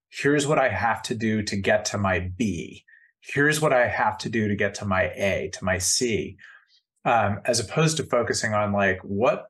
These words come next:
problem am I solving for customers and what journey am I taking them on?" And,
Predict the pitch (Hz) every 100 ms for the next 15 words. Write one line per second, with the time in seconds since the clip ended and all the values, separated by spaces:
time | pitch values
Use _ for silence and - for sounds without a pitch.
0 | _ - 107 113 101 95 95 95 95 95
1 | 85 - - 101 - 95 92 95 101 104
2 | 101 98 98 98 92 95 - 131 120 104
3 | 98 95 92 95 104 101 95 92